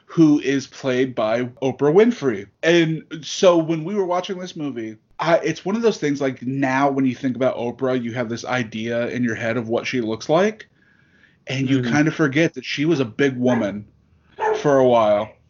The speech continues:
Speaker 2: Mm.
Speaker 1: So we're sitting there, we're watching the movie, and she walks on, and I'm looking, and I'm just like, "Oh my God, that's Oprah." And Michelle's looking, she's just like, "No, it's not." It's like, "Yes, it is." And so, and so then it, like, shows her face. Michelle's like, "Oh, it is her."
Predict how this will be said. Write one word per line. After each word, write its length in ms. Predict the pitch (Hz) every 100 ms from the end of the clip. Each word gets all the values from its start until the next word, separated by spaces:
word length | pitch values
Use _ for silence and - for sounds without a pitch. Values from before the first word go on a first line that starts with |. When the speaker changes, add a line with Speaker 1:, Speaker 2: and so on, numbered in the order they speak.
| _ - -
Speaker 2:
Mm. 340 | 127 120 113
Speaker 1:
So 200 | 110 165
we're 140 | 170 208
sitting 220 | 226 226
there, 100 | 160
we're 120 | 151 156
watching 280 | 160 147
the 140 | 135 165
movie, 200 | 170 139
and 100 | 131
she 180 | - 180
walks 300 | 156 143 165
on, 260 | 160 151
and 100 | 139
I'm 120 | 135
looking, 260 | 156 165 160
and 80 | 127
I'm 100 | 135
just 200 | 139 131
like, 260 | 123 110 _ _ _
"Oh 60 | 180
my 80 | 139
God, 400 | 143 151 110 101 -
that's 180 | - 135
Oprah." 440 | 175 - 101 104 _ _ _ -
And 80 | 143
Michelle's 400 | 160 190 180 170
looking, 240 | 170 175
she's 200 | 139 147
just 140 | 139 135
like, 200 | 131 127
"No, 180 | 185 131
it's 140 | 101
not." 380 | 101 110 120 _ _ _ _ _
It's 100 | -
like, 120 | 175 160
"Yes, 560 | 147 180 190 - - _ -
it 200 | 160 170
is." 500 | 135 175 143 107 - _ - - -
And 140 | 180
so, 220 | - 202
and 280 | 190 147 175
so 120 | 190
then 160 | 185 175
it, 20 |
like, 140 | 156 147
shows 280 | 190 170
her 80 | 160
face. 320 | - 156 190
Michelle's 300 | 135 135 139
like, 140 | 120 110 -
"Oh, 200 | 190 131
it 60 |
is 180 | 160 180
her." 300 | 135 110